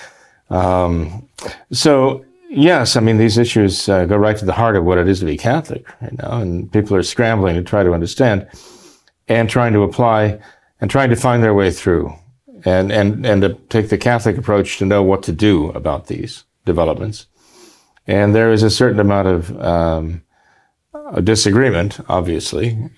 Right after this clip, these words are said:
among those who still have the faith. <clears throat> I mean, we know that there are many pe-, people out there who still have the Catholic faith in their hearts, have the virtue of faith, and they have the belief in the faith, the actual doctrines of the church,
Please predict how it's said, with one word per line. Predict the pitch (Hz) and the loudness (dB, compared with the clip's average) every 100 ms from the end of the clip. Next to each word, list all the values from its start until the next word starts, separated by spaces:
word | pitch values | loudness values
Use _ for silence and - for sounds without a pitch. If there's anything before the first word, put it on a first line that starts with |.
| - | -4
among | 92 104 98 | 0 2 2
those | 104 95 | 2 2
who | 107 90 | 2 0
still | - 110 | 0 0
have | 98 98 | 2 0
the | 85 | 0
faith. | 127 120 76 107 - _ | 0 0 0 -6 -10 _
<clears throat> | _ - | _ -14
I | 95 85 85 _ _ _ _ _ _ _ - | -14 -14 -18 _ _ _ _ _ _ _ 0
mean, | 123 127 | 4 6
we | 135 | 6
know | 139 180 139 | 6 4 4
that | 127 | 4
there | 127 | 4
are | 120 | 4
many | 127 143 | 4 2
pe-, | 120 123 | 0 0
people | 120 127 120 98 | 2 2 2 0
out | 120 | 0
there | 123 90 | 0 0
who | 95 | 0
still | 92 - 123 113 107 - - _ | 0 0 2 2 -2 -10 -20 _
have | - - 139 147 | -8 0 0 2
the | 120 | 0
Catholic | 120 117 104 95 | 2 0 2 0
faith | 113 107 98 - | 2 2 0 -2
in | 101 | -2
their | 87 | 0
hearts, | 90 135 104 | 2 0 2
have | 117 | 2
the | 95 | 2
virtue | 90 123 135 123 | 2 2 2 2
of | 104 | 2
faith, | 101 95 101 | 2 2 2
and | 98 | 0
they | 95 | 2
have | 98 113 | 2 2
the | 95 | 0
belief | 87 87 156 170 | 2 4 2 2
in | 85 | -2
the | 71 | -4
faith, | 90 87 113 | -4 -4 0
the | 92 | 2
actual | 90 95 85 | 0 -2 -4
doctrines | 76 104 123 98 104 | 0 0 0 -4 -6
of | |
the | 90 | -8
church, | - 101 117 | -8 -8 -8